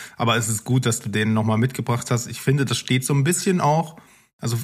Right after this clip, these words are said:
ne, für das, was Netflix gerade, also nicht generell, da gibt's viele gute Sachen, werden wir bestimmt auch nochmal drüber reden,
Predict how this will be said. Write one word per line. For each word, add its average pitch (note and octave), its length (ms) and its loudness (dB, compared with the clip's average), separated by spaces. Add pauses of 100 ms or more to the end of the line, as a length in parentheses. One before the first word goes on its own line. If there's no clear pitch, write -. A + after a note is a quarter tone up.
(120)
ne, C#3 300 2
für C#3 180 0
das, C3 280 2
was B2+ 160 2
Netflix C3 420 2
gerade, A#2+ 640 2 (140)
also A2 160 0
nicht A#2+ 340 2
generell, C3+ 540 4 (160)
da - 100 -14
gibt's - 240 -12
viele C3+ 240 2
gute D3 180 2
Sachen, D3+ 440 4
werden A#2+ 180 4
wir A#2 60 4
bestimmt A#2 260 2
auch C3+ 100 4
nochmal C3+ 200 4
drüber C3 260 0
reden, C3 320 2